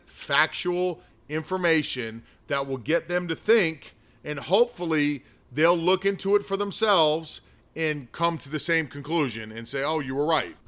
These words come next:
To me, those issues are more important. To me, it's more important to gain, uh, more allies in this fight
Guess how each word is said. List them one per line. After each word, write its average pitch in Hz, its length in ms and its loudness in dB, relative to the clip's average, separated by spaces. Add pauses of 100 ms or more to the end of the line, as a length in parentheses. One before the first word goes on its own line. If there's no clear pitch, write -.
To 165 100 -6
me, 202 240 0
those 170 300 4
issues 139 340 -2
are 117 100 -6
more 107 180 -8
important. 90 400 -16 (380)
To 151 100 -6
me, 180 220 4
it's 147 180 -2
more 165 160 2
important 151 380 -2
to 127 40 -6
gain, 139 460 -4 (560)
uh, 123 280 -4
more 151 300 0
allies 123 640 2
in 127 160 -10
this 117 200 -10
fight 113 520 -4